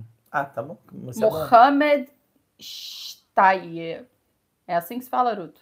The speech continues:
Speaker 1: Fala só Mohamed,
Speaker 2: Apresen-,
Speaker 1: já definiu noventa por cento
Speaker 2: apresentou
Speaker 1: aí.
Speaker 2: sua renúncia à preside-, ao presidente palestino, Mohamed Abbas.
Speaker 1: Valeu pra você. Me pegou esse nome.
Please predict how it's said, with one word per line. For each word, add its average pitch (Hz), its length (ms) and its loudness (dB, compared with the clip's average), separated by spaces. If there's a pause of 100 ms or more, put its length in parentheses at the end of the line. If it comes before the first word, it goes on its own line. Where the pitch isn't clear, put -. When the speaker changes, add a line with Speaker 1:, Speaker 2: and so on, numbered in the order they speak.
(160)
Speaker 1:
Fala 269 300 -6
só - 180 -2
Mohamed, 139 600 -4
Speaker 2:
Apresen-, - 520 8
Speaker 1:
já 151 100 2
definiu 160 300 -2
noventa 262 160 8
por 269 140 6
cento 285 160 10
Speaker 2:
apresentou 285 360 8
Speaker 1:
aí. 302 60 4
Speaker 2:
sua 392 340 8
renúncia 269 680 2
à - 40 0
preside-, 233 460 -2 (340)
ao 226 120 8
presidente 226 480 0
palestino, 240 960 0
Mohamed 254 840 6
Abbas. 202 440 8
Speaker 1:
Valeu 247 320 12 (200)
pra - 400 12
você. - 420 6 (320)
Me 285 120 6
pegou 269 500 10
esse 302 260 2
nome. 220 340 6